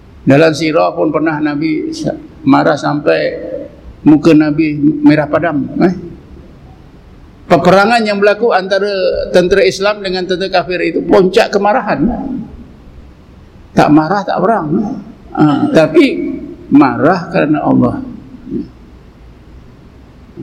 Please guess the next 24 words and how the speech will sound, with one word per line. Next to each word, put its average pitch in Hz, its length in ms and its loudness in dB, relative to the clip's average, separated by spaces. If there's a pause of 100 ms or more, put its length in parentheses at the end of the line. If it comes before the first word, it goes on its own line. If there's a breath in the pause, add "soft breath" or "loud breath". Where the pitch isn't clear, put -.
(380)
Marah 160 320 2
satu 190 320 0
saja 160 240 0
yang 156 160 0
dibenarkan, 143 480 2
iaitu 147 320 2
marah 143 480 0
kerana 143 380 -2
Allah 143 320 2
Subhanahu - 640 0
Wa - 20 -14
Taala. 139 240 -4 (600)
Kan 151 240 2
Nabi 151 160 0
ada 151 240 2
sebut, 156 320 2
eh, 190 140 -2 (520)
kasih 165 460 2
kerana 147 320 0
Allah, 170 400 -2 (800)
marah 135 420 0
pun 175 220 0
kerana 139 320 0
Allah, 135 320 2